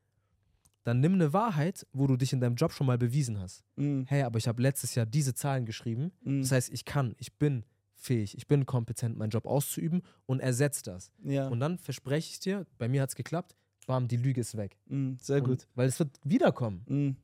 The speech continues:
Speaker 1: Du kennst es ja bestimmt auch.
Speaker 2: Ja.
Speaker 1: So, dass eine Lüge kommt und du brauchst eine Wahrheit dafür.
Speaker 2: Ähm, ich glaube, das ist so wichtig, dass du,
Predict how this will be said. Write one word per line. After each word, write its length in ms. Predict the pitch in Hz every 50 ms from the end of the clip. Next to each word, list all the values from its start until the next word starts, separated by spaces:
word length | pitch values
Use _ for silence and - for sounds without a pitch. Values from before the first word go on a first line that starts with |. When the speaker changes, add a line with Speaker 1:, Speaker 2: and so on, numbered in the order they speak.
| _ _ _
Speaker 1:
Du 80 | - 123
kennst 180 | - 170 165 -
es 40 |
ja 80 | - 156
bestimmt 300 | 147 139 - 160 147 -
auch. 280 | 104 107 135 - - _ _ - -
Speaker 2:
Ja. 280 | - 147 151 151 151 156 -
Speaker 1:
So, 160 | - 127 117
dass 180 | 117 113 -
eine 80 | 131 127 135
Lüge 200 | 151 156 156 160
kommt 240 | - 165 156 151 -
und 240 | 139 131 127 127 - - _ _ _ _
du 80 | - 123
brauchst 200 | 123 131 - -
eine 100 | 127 131
Wahrheit 280 | 139 131 127 107 -
dafür. 220 | 104 - - - - - _ _ _ _ _ _ _
Speaker 2:
Ähm, 240 | - 131 143 143 143
ich 80 | 147 -
glaube, 240 | - 170 180 190 175
das 160 | 156 - 156
ist 140 | 143 - -
so 160 | 165 160 147
wichtig, 440 | 165 180 - - - 185 202 - -
dass 200 | - 143 - -
du, 320 | - 135 135 135 135 139